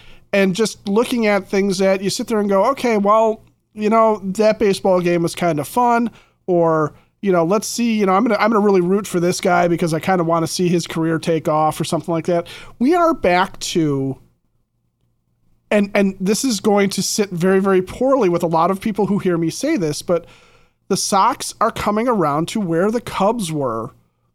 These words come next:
for a very, very long time of wait till next year and just watch for certain things and just root for certain guys and look forward to certain events and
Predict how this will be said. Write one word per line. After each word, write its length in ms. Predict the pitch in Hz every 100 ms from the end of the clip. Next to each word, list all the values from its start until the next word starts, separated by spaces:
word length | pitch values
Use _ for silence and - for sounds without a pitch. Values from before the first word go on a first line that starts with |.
| _ _ -
for 260 | - 185
a 60 | 180
very, 420 | 160 185 202 233
very 240 | 226 214
long 360 | 196 190 185 180
time 500 | - 254 277 190 160
of 260 | 151 147 - - _ _ _ _ _ _
wait 360 | 185 165 196 240
till 160 | 302 302
next 380 | 202 175 -
year 340 | 185 160 160 185 _ _ _ _ _
and 160 | 190 190
just 200 | 185 185
watch 420 | 170 165 196 -
for 140 | - 240
certain 340 | - 190 185
things 380 | - 170 165 -
and 80 | 156
just 180 | 143
root 240 | 160 208 226
for 120 | 233
certain 360 | - 214 202 180
guys 460 | 160 151 151 151
and 180 | 156 151
look 160 | 170 -
forward 320 | 214 220 226
to 60 | 214
certain 320 | - 202 190
events 560 | 165 156 156 156 - - _ _ _ _ _ 196
and 680 | 196 196 185 180 170 -